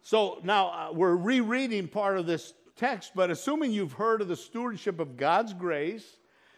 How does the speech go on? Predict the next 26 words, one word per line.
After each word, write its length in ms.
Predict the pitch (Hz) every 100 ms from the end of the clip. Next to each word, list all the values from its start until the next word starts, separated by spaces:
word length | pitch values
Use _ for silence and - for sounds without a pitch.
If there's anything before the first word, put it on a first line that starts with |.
| _
that 80 | 147
was 120 | 131
given 320 | 160 220 247
to 80 | 247
me 240 | 240 185
for 360 | 180 - 262 285
you, 220 | 190 165
how 320 | 156 202 196 - - _ _ -
the 180 | 147 185
mystery 1040 | 196 277 320 220 - 143 135 139 226 247 - _ _ _ _ _ _ _ _
was 200 | - 160
made 240 | 139 180 165
known 340 | 180 220 269
to 100 | 220
me 180 | 247 202
by 280 | 160 160 151
revelation, 1080 | 143 147 175 269 240 165 139 180 214 277 - _ _ _ _ _ _ _ _ _ _ - -
as 200 | - 170
I 240 | 185 214 220
have 260 | 190 170
written 200 | 160 214
briefly. 600 | 180 202 254 214 151 143 147
Now 140 | 156
we're 140 | 190
gonna 180 | 196 180
look 360 | 165 180 175